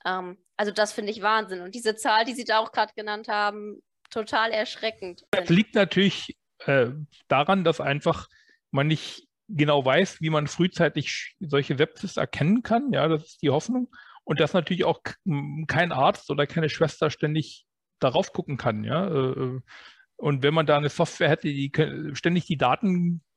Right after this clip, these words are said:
Speaker 2: analysiert und Warnungen gibt und sagt, "Guckt euch den oder die Ko-, Patientin mal genauer an", äh,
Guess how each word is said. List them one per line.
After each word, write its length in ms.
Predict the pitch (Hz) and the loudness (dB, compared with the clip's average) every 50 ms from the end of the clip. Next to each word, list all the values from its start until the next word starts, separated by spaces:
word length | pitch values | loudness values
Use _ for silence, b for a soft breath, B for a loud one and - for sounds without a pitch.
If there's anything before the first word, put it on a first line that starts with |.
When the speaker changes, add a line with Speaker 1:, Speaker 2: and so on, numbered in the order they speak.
| - | -8
Speaker 2:
analysiert 800 | - - 151 151 151 147 143 143 135 120 139 170 214 - - - b b b b b b _ - | -4 -2 0 2 2 2 4 2 4 4 6 6 6 4 2 -4 b b b b b b _ -2
und 200 | - 175 143 127 | -2 0 2 4
Warnungen 400 | 135 127 160 196 208 202 190 175 | 4 4 4 4 4 4 4 2
gibt 200 | 190 196 - - | 2 0 0 -2
und 140 | 165 170 | -2 2
sagt, 180 | 147 156 156 - | 2 2 2 0
"Guckt 180 | - 196 - - | -4 -8 -2 0
euch 160 | - 156 - | 0 0 0
den 460 | - 175 165 165 165 170 220 220 202 | -2 -2 -2 -2 -4 -6 -8 -10 -4
oder 240 | 180 160 151 143 139 | -2 0 2 2 2
die 100 | 147 165 | 0 -2
Ko-, 160 | - - - - - | -4 -8 -12 -8 -6
Patientin 400 | - - - 160 156 - 156 143 | -6 -4 -2 -2 -2 -2 -2 -2
mal 100 | 143 139 | 0 0
genauer 320 | 131 127 131 147 170 180 | 0 2 2 4 2 2
an", 240 | - 165 165 160 160 | 2 0 -2 -4 -2
äh, 360 | - 147 143 139 139 139 139 | 0 2 2 4 4 2 0